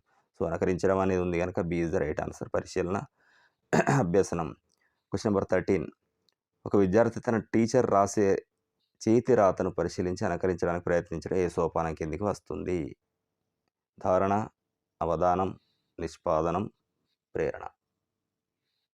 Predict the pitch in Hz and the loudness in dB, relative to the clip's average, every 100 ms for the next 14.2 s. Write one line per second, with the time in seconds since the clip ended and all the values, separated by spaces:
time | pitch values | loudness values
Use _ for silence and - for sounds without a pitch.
0 | _ _ _ _ _ _ _ _ _ _ | _ _ _ _ _ _ _ _ _ _
1 | - 90 67 53 - - 85 - 92 - | -4 -2 -2 -6 -8 -4 -2 -2 -4 -2
2 | 101 73 - _ _ _ _ _ - 90 | -4 -4 -6 _ _ _ _ _ -10 -8
3 | 92 - 95 90 78 78 87 78 60 - | -6 -2 2 4 4 2 0 -2 -6 -12
4 | _ - 90 90 92 87 104 87 90 85 | _ -8 -4 -2 -2 0 0 2 0 0
5 | 87 - 101 98 82 - 71 80 78 58 | -2 2 4 4 2 -2 -6 -2 -2 -4
6 | - - _ _ _ _ _ _ - 98 | -10 -20 _ _ _ _ _ _ -8 -4
7 | 95 104 98 104 92 95 95 90 85 85 | 2 4 4 2 2 2 -2 0 -2 -2
8 | 92 80 87 90 76 101 - 87 87 113 | -8 -6 -4 -4 -4 -6 -4 -4 0 2
9 | 107 104 95 85 - _ - 82 90 110 | 2 2 2 -2 -8 _ -6 -4 0 2
10 | 110 - 98 87 - 98 127 104 90 90 | 2 0 -2 -2 -2 -2 0 -2 -2 -2
11 | 110 90 87 113 _ _ _ _ _ _ | 2 2 0 -8 _ _ _ _ _ _
12 | _ _ - 95 110 127 117 117 95 85 | _ _ -2 2 4 4 4 4 4 0
13 | 92 87 85 82 - - 101 - 87 80 | -2 -2 -2 -2 -4 -4 -4 -4 -2 0
14 | 76 82 | -2 -4